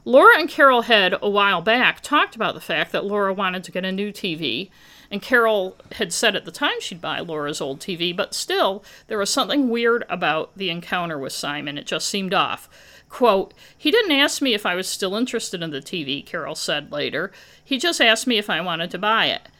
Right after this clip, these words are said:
And she did. She bought it for four hundred dollars. After they completed the sale, Simon told Carol not to bother calling Laura to thank her because she wasn't feeling well,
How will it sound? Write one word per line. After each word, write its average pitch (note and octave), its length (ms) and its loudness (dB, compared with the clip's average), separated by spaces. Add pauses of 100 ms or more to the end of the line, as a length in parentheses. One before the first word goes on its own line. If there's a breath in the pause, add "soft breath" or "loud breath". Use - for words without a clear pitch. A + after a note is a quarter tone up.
(360 soft breath)
And D4 120 -4
she F#4 160 0
did. A#3 260 0
She - 100 -6
bought G3 220 0
it G3 100 -2
for G#3+ 120 -4
four F#3+ 220 -6
hundred G#3+ 220 -4
dollars. G#3+ 580 -2 (100)
After G4+ 240 0
they F4+ 140 0
completed A3+ 460 -2
the G3+ 80 -4
sale, F3+ 600 -2
Simon D4 340 2
told C#4+ 200 -2
Carol A#3+ 240 4
not A#3+ 260 2
to A3+ 80 -10
bother G#3+ 320 2
calling A3 420 -2
Laura G3+ 220 2
to F3 60 -6
thank G3 340 -2
her D#3 300 -2 (240 loud breath)
because A#3 280 0
she B3+ 120 -4
wasn't A#3+ 280 -2
feeling B3+ 480 -2
well, F3 400 -2